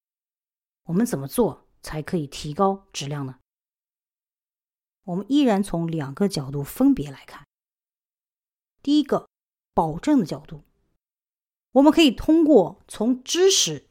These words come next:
技能和过程能力的角度，来提高需求设计编码人员的胜任力。这个时候呢，可以使他们的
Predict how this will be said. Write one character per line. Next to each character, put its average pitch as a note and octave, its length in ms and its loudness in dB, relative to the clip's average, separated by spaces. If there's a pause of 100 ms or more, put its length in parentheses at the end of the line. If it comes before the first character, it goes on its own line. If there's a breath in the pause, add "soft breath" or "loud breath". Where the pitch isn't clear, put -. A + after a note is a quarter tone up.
(140)
技 G4 320 2
能 F3+ 220 0
和 F3+ 120 -6
过 E4 280 2
程 D#3+ 180 -4
能 C#3+ 160 -4
力 C#3 60 -8
的 C#3+ 100 -10
角 C#3+ 220 -12
度， D3 180 -18 (1400)
来 C4+ 140 2
提 G#3 420 -2
高 C4+ 400 2 (340 soft breath)
需 - 460 -2
求 G#3 220 -4
设 C4 340 -2
计 F3 240 -6
编 D4 300 -2
码 F#3 180 -2
人 C#3+ 180 -6
员 D#3 200 -6
的 F3+ 80 -4
胜 D4+ 500 -4
任 C#3+ 240 -6
力。 C3+ 200 -14 (1120)
这 - 200 2
个 A3+ 60 4
时 - 200 -2
候 D#3+ 160 0
呢， C#3+ 220 -2 (500)
可 - 220 0
以 D#4 100 2
使 - 300 0
他 C#4 220 2
们 C#4+ 180 4
的 D#3 240 -6